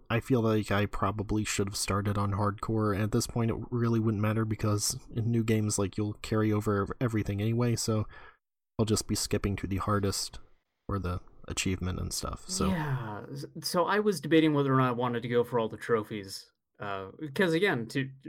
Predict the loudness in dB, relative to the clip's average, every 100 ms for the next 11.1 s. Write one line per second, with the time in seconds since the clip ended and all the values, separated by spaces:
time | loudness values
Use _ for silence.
0 | -6 4 6 8 6 6 4 4 2 0
1 | 4 4 2 0 0 0 2 2 2 -2
2 | -4 -2 -2 0 -2 -2 -6 _ _ _
3 | _ _ -16 -4 0 4 4 4 4 0
4 | -4 -6 -6 -6 -6 -6 _ _ _ _
5 | _ _ _ _ -4 -4 -4 6 6 6
6 | 0 4 6 8 8 8 6 6 6 6
7 | 4 4 4 2 2 2 2 2 2 0
8 | -2 -6 4 4 4 -2 -2 6 6 10
9 | 8 8 2 -8 -4 0 0 2 2 4
10 | 2 4 2 2 2 0 0 0 0 -4